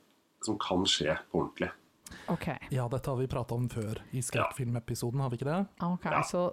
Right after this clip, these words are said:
Speaker 2: da er alt av fantasy og science fiction egentlig
Speaker 1: Yes.
Speaker 2: ute
Speaker 1: Helt
Speaker 3: Aha.
Speaker 1: ut.
Speaker 2: med en gang.
Speaker 1: Så det må være, og så liker du godt krim
Speaker 2: Mhm.
Speaker 1: og sånn
Speaker 3: Ja.
Speaker 1: type ting, men det må være, det kan ikke være overnaturlig.
Speaker 2: Ok.
Speaker 3: Ikke overnaturlig krim, got it.
Speaker 2: Ok.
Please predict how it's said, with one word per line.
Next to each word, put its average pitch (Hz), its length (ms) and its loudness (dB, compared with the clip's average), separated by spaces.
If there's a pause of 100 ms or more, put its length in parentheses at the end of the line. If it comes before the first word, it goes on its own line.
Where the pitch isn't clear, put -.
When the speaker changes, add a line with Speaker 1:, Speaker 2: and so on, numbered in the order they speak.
Speaker 2:
da 180 320 2
er 214 120 0
alt 226 320 2
av 202 100 0
fantasy 170 760 0
og 185 120 0
science 165 320 0
fiction - 320 -2
egentlig 143 420 2
Speaker 1:
Yes. - 360 2
Speaker 2:
ute 156 360 0 (420)
Speaker 1:
Helt 107 180 2
Speaker 3:
Aha. - 80 0
Speaker 1:
ut. - 260 -6
Speaker 2:
med 170 220 2
en 139 120 0
gang. - 160 -12 (420)
Speaker 1:
Så - 80 -10
det 110 80 6
må 104 180 10
være, 101 360 8
og 101 120 6
så 120 100 6
liker 104 220 6
du 104 40 4
godt 110 240 2
krim 110 460 8 (360)
Speaker 2:
Mhm. 180 580 2
Speaker 1:
og - 80 0
sånn 92 240 4
Speaker 3:
Ja. 95 80 6
Speaker 1:
type 95 160 2
ting, 117 320 8
men 98 160 6
det 101 100 8
må 101 120 8
være, 90 400 6
det 101 100 0
kan 95 120 -2
ikke 101 140 2
være 90 80 4
overnaturlig. 85 600 4 (320)
Speaker 2:
Ok. 180 280 0 (440)
Speaker 3:
Ikke 160 240 0
overnaturlig 110 540 0
krim, 113 480 -4
got 110 180 0
it. - 260 -6 (360)
Speaker 2:
Ok. - 180 -2